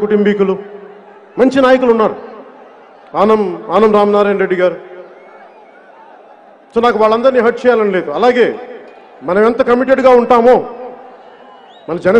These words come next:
సైనికులు ఎలా ఉంటారు, వాళ్ళు కూడా మంచి కార్యవర్గం ఉండి ఉంటుంది కదా, లేదంటే గెలవరు కదా. So నాకు జ-,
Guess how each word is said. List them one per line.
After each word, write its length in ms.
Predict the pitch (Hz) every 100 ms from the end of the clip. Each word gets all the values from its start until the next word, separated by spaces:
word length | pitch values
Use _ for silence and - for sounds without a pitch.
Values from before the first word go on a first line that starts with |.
| 233
సైనికులు 300 | 254 226 226
ఎలా 100 | 233
ఉంటారు, 200 | 220 240 208
వాళ్ళు 180 | 247 254
కూడా 100 | 269 254
మంచి 180 | 247 247
కార్యవర్గం 360 | 247 262 254 240
ఉండి 120 | 254 269
ఉంటుంది 200 | 226 196
కదా, 100 | 190 180
లేదంటే 200 | 202 220 214
గెలవరు 260 | 233 254 196
కదా. 160 | 170 151 - - - - - - - - - - -
So 60 | 233 240
నాకు 180 | 254 254 208
జ-, 160 | 208